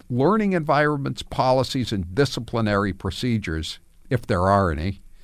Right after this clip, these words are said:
at the three elite universities. They will be seeking documents and disciplinary records from the three schools. Uh, the, uh, chairman of the committee is Virginia Fox from North Carolina.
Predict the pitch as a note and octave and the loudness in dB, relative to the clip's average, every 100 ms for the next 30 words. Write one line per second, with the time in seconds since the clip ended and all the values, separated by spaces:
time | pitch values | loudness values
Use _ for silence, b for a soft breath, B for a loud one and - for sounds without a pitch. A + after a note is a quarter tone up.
0 | b b b A#2+ A#2+ G#2+ - C#3 A#2+ G#2 | b b b -4 -4 -4 -4 0 2 2
1 | B2 G#2 A#2+ A2+ F#2+ A2+ A#2 - D#2+ - | 2 0 0 2 2 2 0 -2 -8 -10
2 | - - - b b b b b b - | -14 -18 -20 b b b b b b 0
3 | B2 A#2+ A#2 - - F3 - C#3 G2 C3 | 2 4 2 0 0 -2 2 2 2 2
4 | C#3+ - E3+ D3 C#3 - G2+ - - - | 0 0 0 0 -2 -2 -2 2 2 2
5 | C#3 - A2 G2 F2+ F2+ D#2+ F2 - B1+ | -2 -2 0 0 0 -2 -2 -4 -4 -12
6 | - - - - F#2+ E2+ - C3 G2+ - | -12 -14 -10 -4 -4 -4 -6 -2 -2 -4
7 | - A2 D#2 - - - - - b b | -4 -4 -4 -8 -14 -18 -20 -20 b b
8 | b b b b - A2 G#2+ G#2+ G#2 G2+ | b b b b -6 0 2 4 2 0
9 | - - - - _ A2+ A2+ G#2+ G2 F#2+ | -8 -20 -20 -20 _ -4 -2 0 0 0
10 | F#2+ D2 F2+ - _ - - F3 F3 C#3 | -2 -8 -14 -20 _ -8 0 4 4 4
11 | G2 G2+ - - B2+ B2 A2 F#2+ F2+ G#2+ | 0 0 -4 -4 0 2 2 0 -2 -4
12 | G2 G2+ A#2+ A2 - B2 G#2+ F#2 - - | -2 0 0 0 -2 0 0 0 -4 -10
13 | F2 F2+ F#2 G#2 G#2 - A2+ G2+ F#2 G#2+ | -6 -4 -2 0 0 0 -2 0 0 0
14 | G#2 F2+ | 0 -2